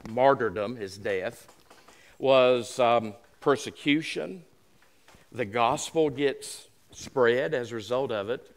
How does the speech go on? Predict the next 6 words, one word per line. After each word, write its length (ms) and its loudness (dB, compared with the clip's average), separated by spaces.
And 200 -8
coming 360 -2
out 220 2
of 120 -6
this 500 -6
is 320 -12